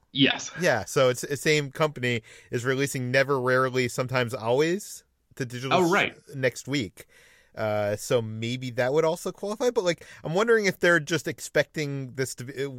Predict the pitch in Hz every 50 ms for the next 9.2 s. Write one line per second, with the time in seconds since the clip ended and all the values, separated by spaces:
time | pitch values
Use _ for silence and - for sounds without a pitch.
0 | - _ - 127 127 - - - - 120 127 120 113 104 113 120 110 104 107 113
1 | 110 104 98 85 82 76 - _ - - - 95 92 - 98 101 104 107 107 107
2 | 113 110 - 113 113 110 107 107 104 - _ - - - - _ _ - 107 107
3 | 101 95 - - 110 104 90 - 120 120 117 - - - 123 113 110 110 110 113
4 | 120 - 120 113 113 110 113 113 - - 117 107 101 95 - - 110 - - -
5 | 117 110 107 107 107 107 - _ - 110 - 120 120 113 110 107 87 107 110 113
6 | 117 107 107 104 98 95 92 - 98 98 98 98 - - - - - - - _
7 | _ - 151 143 135 147 170 190 202 185 160 120 107 170 196 220 139 120 117 135
8 | 151 151 143 156 151 - 151 - - 127 123 120 - 104 - - 131 156 147 107
9 | 90 85 80